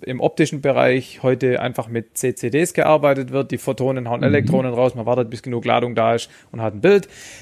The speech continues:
Speaker 1: Das läuft ja in der Radioastronomie anders.
Speaker 2: Ja, also, äh, sag mal, wir haben einen Empfänger für den Zentimeter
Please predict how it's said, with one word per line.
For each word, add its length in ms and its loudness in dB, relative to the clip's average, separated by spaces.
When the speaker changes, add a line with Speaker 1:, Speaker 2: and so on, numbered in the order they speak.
Speaker 1:
Das 180 0
läuft 300 2
ja 120 2
in 80 -6
der 100 0
Radioastronomie 760 -2
anders. 400 -14
Speaker 2:
Ja, 260 0
also, 380 4
äh, 240 2
sag 200 0
mal, 160 2
wir 100 0
haben 140 2
einen 80 0
Empfänger 420 2
für 240 0
den 420 2
Zentimeter 920 2